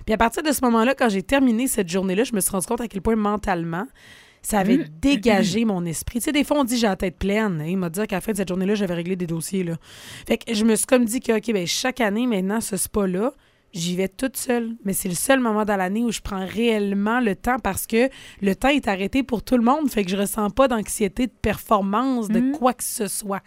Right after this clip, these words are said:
Speaker 1: Mais c'est dur au quotidien, là. C'est, c'est d'apprendre à te respecter, finalement. C'est
Speaker 2: En,
Speaker 1: vraiment
Speaker 2: en
Speaker 1: ça.
Speaker 2: fait, c'est de commencer par créer
Speaker 1: Mm.
Speaker 2: une petite habitude.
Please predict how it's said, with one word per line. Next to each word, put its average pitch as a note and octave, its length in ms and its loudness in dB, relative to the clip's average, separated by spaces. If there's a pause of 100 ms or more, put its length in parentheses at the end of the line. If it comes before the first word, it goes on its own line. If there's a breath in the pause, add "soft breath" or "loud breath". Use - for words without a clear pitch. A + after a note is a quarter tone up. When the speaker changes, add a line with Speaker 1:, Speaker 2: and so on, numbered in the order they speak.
(640 loud breath)
Speaker 1:
Mais F#3 100 0
c'est A3+ 160 2
dur A3 160 4 (160)
au C#4+ 80 0
quotidien, C4 560 2
là. B3+ 120 6
C'est, A#3 220 -2 (100)
c'est A3+ 200 0
d'apprendre D#4 340 2
à C4+ 80 4
te - 80 -8
respecter, A#3+ 640 -2
finalement. G#3+ 320 0
C'est G#3+ 160 0
Speaker 2:
En, - 40 -2
Speaker 1:
vraiment A#3+ 180 2
Speaker 2:
en G#3 100 4
Speaker 1:
ça. D#4 140 0
Speaker 2:
fait, F#4+ 180 4
c'est G3+ 200 0
de - 20 -20
commencer A3+ 580 2
par - 240 -4
créer A3 320 0
Speaker 1:
Mm. G#3+ 60 4
Speaker 2:
une F#3+ 80 0
petite - 500 -4
habitude. D3 800 -6